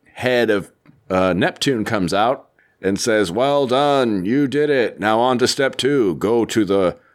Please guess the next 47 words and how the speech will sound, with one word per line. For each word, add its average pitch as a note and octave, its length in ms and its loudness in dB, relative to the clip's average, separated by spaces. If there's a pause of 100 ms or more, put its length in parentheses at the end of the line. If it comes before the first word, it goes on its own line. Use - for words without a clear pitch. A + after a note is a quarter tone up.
Forbidden G#2 840 0
Deep A2 340 -2 (480)
to F#2 100 -4
face G#2+ 360 -2
the G2 100 2
next G#2 320 0
peril G2+ 320 0
that F#2+ 140 2
awaits F#2+ 500 0
thee." E2 420 -2 (360)
So - 160 -4
we F3 80 2
don't F3 140 0
really D3+ 180 0
know B2+ 160 2
what A#2+ 120 2
it G#2 100 2
is. G2 220 2
But F3 100 2
anyway, C3 500 0 (520)
okay, D3 520 0
I A#2+ 140 0
know C3+ 140 2
where A2 360 0
the A2 80 -2
Forbidden G2+ 420 0
Deep B2 240 -2
is, D3+ 220 0
and A2+ 80 0
now B2+ 140 2
I C3 40 2
have C3 140 -2
to C3 80 -8
get C#3 100 0
out E3+ 160 2
of D3 60 0
here. G#2+ 140 2
So - 160 0
Superman D3 500 0
style, A#2 420 0
he, B2+ 140 0
like, A#2 360 -2 (300)
spins D3+ 480 -2
around B2+ 400 0
really A#2+ 240 2
fast, B2 460 0
tornado-like, A#2+ 880 0